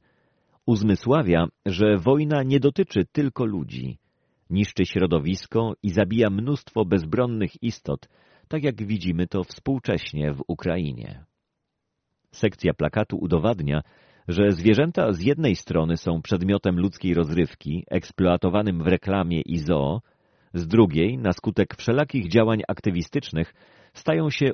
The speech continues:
upodmiotowionymi, autonomicznymi istotami,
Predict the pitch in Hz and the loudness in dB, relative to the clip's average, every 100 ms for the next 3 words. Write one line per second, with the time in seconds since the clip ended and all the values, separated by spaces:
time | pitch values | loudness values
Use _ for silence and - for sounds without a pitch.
0 | - 151 - 131 123 120 117 95 87 87 | 0 -2 0 0 0 2 2 4 4 4
1 | 110 110 123 - 135 151 147 127 107 - | 0 -2 -6 0 0 2 0 0 -4 -4
2 | 113 123 117 104 - 90 - 110 67 69 | -4 -2 -4 -6 -4 -4 -4 -6 -4 -6